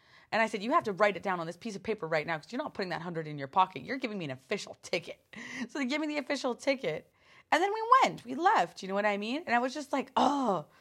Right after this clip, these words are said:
I was just, like, so annoyed and just, like, so, like, "Oh, whatever."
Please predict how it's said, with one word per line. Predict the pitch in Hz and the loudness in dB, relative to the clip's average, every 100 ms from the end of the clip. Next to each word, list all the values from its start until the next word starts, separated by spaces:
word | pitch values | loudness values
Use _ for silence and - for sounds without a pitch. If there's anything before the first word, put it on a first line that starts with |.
| - - _ | -20 -20 _
I | 208 | -6
was | 214 | -4
just, | 247 | -2
like, | 269 | -4
so | - 294 330 | 6 6 8
annoyed | 294 202 196 240 214 | 6 2 0 0 0
and | 185 185 | -4 -8
just, | 202 | -12
like, | 196 185 | -12 -8
so, | - | -2
like, | 262 226 - 208 | 0 -2 -4 -8
"Oh, | 190 | -4
whatever." | 185 185 165 139 | -2 -2 -2 -6